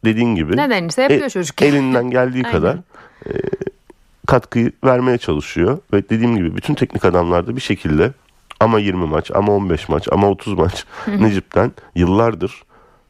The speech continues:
Speaker 1: faydalanıyorlar. Yani burada isimden ziyade aradan geçen dokuz yılda hala Atiba Necip oynaması enteresan yani bence.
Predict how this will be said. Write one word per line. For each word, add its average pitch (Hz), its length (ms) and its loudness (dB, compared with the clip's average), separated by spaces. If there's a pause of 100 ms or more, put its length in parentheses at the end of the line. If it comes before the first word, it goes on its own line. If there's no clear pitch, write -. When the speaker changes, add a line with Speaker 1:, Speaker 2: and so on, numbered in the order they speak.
Speaker 1:
faydalanıyorlar. 104 880 0 (1600)
Yani 117 220 2
burada 170 180 -2
isimden 139 500 0
ziyade 131 640 0 (680)
aradan 107 480 2 (300)
geçen 127 440 0 (280)
dokuz 120 460 0
yılda 117 720 0 (200)
hala 123 460 2
Atiba 92 300 -2
Necip 82 320 -4
oynaması 78 580 0 (560)
enteresan 69 520 -2
yani 67 320 -2 (100)
bence. 69 360 -2